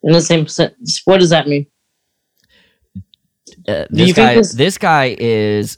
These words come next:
Speaker 2: the only way to describe this man is that this guy doesn't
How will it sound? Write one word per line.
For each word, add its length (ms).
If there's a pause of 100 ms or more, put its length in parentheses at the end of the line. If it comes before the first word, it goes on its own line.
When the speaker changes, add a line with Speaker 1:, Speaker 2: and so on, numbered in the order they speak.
Speaker 2:
the 160
only 220
way 120
to 100
describe 360
this 140
man 320
is 300
that 340
this 240
guy 520 (800)
doesn't 480